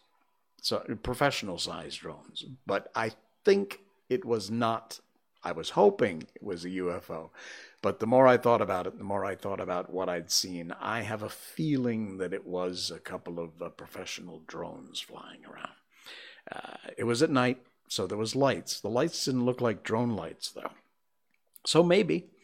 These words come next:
Anyway, I have my entire life always believed that, uh, we are not alone in the universe.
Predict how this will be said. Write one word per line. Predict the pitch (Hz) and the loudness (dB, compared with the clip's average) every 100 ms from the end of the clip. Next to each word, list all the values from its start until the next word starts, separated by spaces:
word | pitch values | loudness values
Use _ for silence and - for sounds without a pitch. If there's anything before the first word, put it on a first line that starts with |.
| - - - - | -18 -16 -16 -4
Anyway, | - 190 180 160 170 | 4 8 10 10 10
I | 147 147 | 6 6
have | 151 139 131 | 6 4 6
my | 135 | 6
entire | 131 127 123 143 175 160 | 8 6 4 2 4 2
life | 85 78 - | 0 -2 -4
always | 113 107 113 | 0 0 0
believed | - 80 - 67 - | -4 -8 -10 -18 -14
that, | 85 - - | -12 -10 -10
uh, | 87 82 | -8 -8
we | 90 90 | -6 -4
are | 87 | -4
not | 90 87 92 - | -2 0 0 -2
alone | 101 98 107 110 | -2 2 2 2
in | 113 | 2
the | 110 | 2
universe. | 117 123 120 147 190 - | 2 4 6 4 2 -4